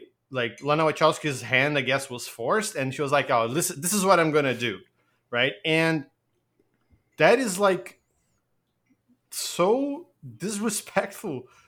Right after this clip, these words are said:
to her own legacy and to her own original movie, but also to the fans. And if it, e-, either if this was made, done shittily by malice, or if it was done by just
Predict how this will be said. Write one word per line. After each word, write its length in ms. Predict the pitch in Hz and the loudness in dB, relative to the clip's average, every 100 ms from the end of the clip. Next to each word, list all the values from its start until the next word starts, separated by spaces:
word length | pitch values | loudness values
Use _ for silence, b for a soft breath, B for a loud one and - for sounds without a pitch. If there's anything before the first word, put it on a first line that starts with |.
| b - | b -10
to 200 | 180 160 | -2 0
her 260 | 165 151 156 | 2 2 0
own 560 | 165 240 294 277 190 151 | 0 0 0 0 -2 0
legacy 720 | 151 151 127 120 - 101 92 b b _ _ _ _ _ - | 2 2 2 -8 -8 -10 -10 b b _ _ _ _ _ -4
and 180 | 143 139 | -4 -2
to 140 | 160 | -2
her 220 | 156 160 | 4 6
own 540 | 160 247 269 202 139 - _ _ _ - | 8 6 4 0 -2 -8 _ _ _ -8
original 380 | 151 180 185 156 | -2 0 0 0
movie, 240 | 170 208 190 | 2 2 2
but 180 | 156 151 | 4 6
also 280 | 214 226 | 6 4
to 200 | 214 214 | -2 -2
the 140 | 143 - | 0 0
fans. 600 | 175 269 147 98 - - b b b b | 2 2 2 -4 -18 -20 b b b b
And 440 | 170 170 170 165 165 - - | -2 0 0 0 -4 -12 -6
if 260 | 160 - | -6 -2
it, 140 | 196 - - | -4 -4 -6
e-, 220 | 208 - - | -6 -6 -6
either 400 | 208 320 381 320 | -4 2 2 2
if 220 | 190 160 | -2 0
this 200 | 180 208 | 0 0
was 220 | 220 175 160 | 0 -2 -2
made, 360 | 170 170 165 | 0 -2 -2
done 360 | 151 180 175 - _ | 0 0 -2 -6 _
shittily 600 | - - 180 196 185 156 | -10 -2 0 0 2 0
by 160 | 135 123 | 2 0
malice, 640 | 113 113 127 208 302 - | 0 0 0 0 -2 -4
or 120 | 147 139 | -4 -4
if 160 | 143 | -2
it 100 | 147 | -6
was 200 | 147 131 | -4 -8
done 380 | 117 131 160 165 _ _ _ _ 110 | -4 -2 -2 -6 _ _ _ _ -12
by 380 | 104 127 123 | 0 2 2
just 380 | 117 123 131 - | -2 -4 -4 -6